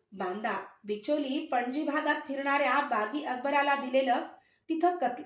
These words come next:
दिसेल तिथंच कत्ल करावा. भावाचा, भावानेच काटा काढावा हे दोघांचाही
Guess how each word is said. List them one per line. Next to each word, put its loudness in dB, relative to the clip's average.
दिसेल 0
तिथंच 0
कत्ल 2
करावा. 0
भावाचा, -2
भावानेच 4
काटा 4
काढावा 6
हे -2
दोघांचाही -2